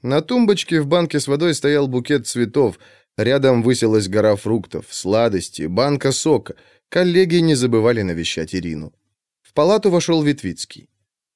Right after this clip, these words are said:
«Здравствуй». Овсянникова с трудом улыбнулась разбитыми губами.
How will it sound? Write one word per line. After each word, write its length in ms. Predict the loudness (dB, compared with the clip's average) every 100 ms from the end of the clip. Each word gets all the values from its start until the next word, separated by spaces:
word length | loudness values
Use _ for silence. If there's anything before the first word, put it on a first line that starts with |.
| _
«Здравствуй». 720 | -6 0 2 2 -2 -8 -10 -16 _ _ _ _ _ _
Овсянникова 760 | -2 0 2 2 4 4 4 2
с 80 | 2
трудом 340 | 0 2 4
улыбнулась 560 | 4 2 2 4 4 2
разбитыми 560 | 0 0 -2 -2 0 0
губами. 540 | 0 0 0 -2